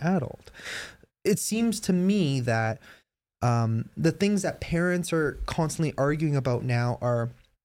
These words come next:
having rights, you know, obviously to manage what it is that their children are actually learning in school because they want it to go kind of back to the basics. Like,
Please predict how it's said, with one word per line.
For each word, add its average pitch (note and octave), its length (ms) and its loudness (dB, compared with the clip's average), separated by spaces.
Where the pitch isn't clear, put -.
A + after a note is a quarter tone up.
having D#3 300 2
rights, C3+ 460 -2
you E3+ 60 2
know, B2+ 320 0
obviously C3+ 420 -2
to B2 500 2
manage D3+ 500 2
what C#3+ 220 2
it C#3 100 0
is C3+ 180 -2
that B2 220 -2
their A#2+ 140 2
children B2+ 420 0
are A#2 100 -2
actually A#2+ 460 -2
learning D#3 480 2
in B2+ 140 -2
school B2 540 -2
because D#3+ 240 0
they E3 120 2
want D#3+ 280 0
it - 100 -12
to - 80 -10
go B2+ 200 0
kind B2 220 0
of A#2 100 -4
back A2+ 220 -2
to A2+ 100 -8
the A2 80 -2
basics. - 640 -2
Like, D#3+ 220 0